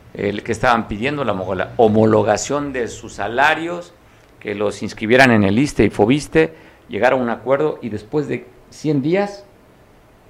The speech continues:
ya están en actividad. Las oficinas que están instaladas en Acapulco, Chilpancingo, Ciudad Altamirano, Iguala, eh, Atoyac, Ometepec,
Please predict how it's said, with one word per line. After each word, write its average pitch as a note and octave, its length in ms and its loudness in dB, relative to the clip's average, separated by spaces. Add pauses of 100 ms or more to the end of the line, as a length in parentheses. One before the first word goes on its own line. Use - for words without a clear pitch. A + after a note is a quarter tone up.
ya F#2+ 180 -2
están B2 460 -4
en G#2+ 160 -4
actividad. A2+ 760 -4 (300)
Las G#2 180 -8
oficinas A#2+ 760 -6 (180)
que G#2+ 80 -10
están C#3 320 -4
instaladas B2+ 540 -2
en G#2+ 120 -8
Acapulco, G#2+ 840 -8
Chilpancingo, G#2+ 840 -10
Ciudad A#2+ 240 -8
Altamirano, A2 760 -6
Iguala, G#2+ 760 -4 (680)
eh, G2 680 -6
Atoyac, G#2 840 -4
Ometepec, G#2+ 1000 -6